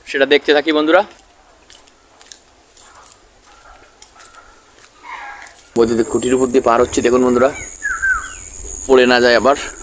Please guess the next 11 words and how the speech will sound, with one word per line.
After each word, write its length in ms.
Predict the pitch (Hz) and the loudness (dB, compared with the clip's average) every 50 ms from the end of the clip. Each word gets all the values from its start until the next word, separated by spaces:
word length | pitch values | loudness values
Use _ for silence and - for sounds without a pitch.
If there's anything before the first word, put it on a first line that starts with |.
| - - - - - 160 147 - - 156 143 - | 0 0 0 0 0 0 0 0 0 0 0 0
<laughs> 840 | - - - - - - - - - - - - - - - - - | 0 0 0 0 0 0 0 0 0 0 0 0 0 0 0 0 0
পড়ে 180 | - 143 147 143 | 2 2 2 2
না 140 | 143 131 123 | 2 2 2
যায়। 200 | 127 131 131 135 - - - - - - - - - - - - - - - - - - - - - - - - - - - - 932 - - - - - - - - - - - - - - - - - - - - - - - - - - - - - - - - - - - - - | 4 2 2 2 2 2 2 0 0 0 0 0 0 0 0 0 0 0 0 0 0 0 0 0 0 0 0 0 0 0 0 0 0 0 0 0 0 0 0 0 0 0 0 0 0 0 0 0 -2 -2 0 0 0 0 0 0 0 0 0 0 0 0 0 0 0 0 0 -2 0 0
দেখুন 340 | 123 - - 139 165 170 160 - - - - - - - - - - - - - - - - - - - - - | 0 0 2 2 2 2 0 0 -2 0 0 0 0 0 0 0 0 0 0 0 -2 -2 -2 -2 -2 -2 -2 0
দশ 220 | - 127 120 - 120 | 0 0 0 0 0
মিটার 220 | 123 117 127 123 | 0 2 2 2
মতো 180 | 127 127 - 123 | 2 2 2 2
হবে 220 | 120 113 131 156 - - - - - - - - - - - - - - - - - - - - - - - - - - - - - - - | 2 2 2 2 0 0 0 0 0 0 0 -2 -2 -2 -2 -4 -4 -4 -2 -2 -2 -2 -2 -2 -2 -2 -2 -2 -2 0 0 0 0 0 0
বৈদ্যুতিক 380 | 98 104 104 107 104 - - - | 0 2 2 2 0 0 0 0
খুঁটিটা। 320 | 107 101 110 - - - | 0 0 0 0 0 0